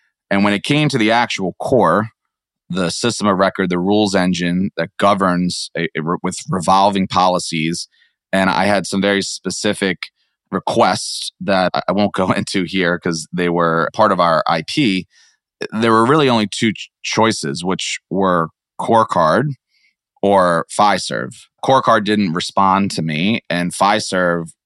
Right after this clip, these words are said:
gave me some insane quote after it took me six weeks just to get a hold of them. And again, we were bootstrapped off of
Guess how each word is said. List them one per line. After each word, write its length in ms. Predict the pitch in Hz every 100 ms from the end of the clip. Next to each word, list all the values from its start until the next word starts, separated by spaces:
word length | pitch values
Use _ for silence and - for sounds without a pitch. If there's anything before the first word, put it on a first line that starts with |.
| -
gave 220 | 92 90
me 120 | 87
some 360 | 85 90 85 82 -
insane 480 | 87 - 101 98
quote 440 | 95 - 104 87 - -
after 480 | 90 82 87 82 73
it 180 | - -
took 220 | 98 -
me 80 | 85
six 300 | - 87 90
weeks 220 | 87 -
just 160 | 85 -
to 40 |
get 140 | -
a 60 | -
hold 180 | 85 85
of 60 |
them. 220 | 73 - - - _ -
And 80 | 98
again, 180 | 104
we 100 | 101
were 80 | 104
bootstrapped 640 | 85 101 98 - 87 78
off 180 | - 82
of 140 | 82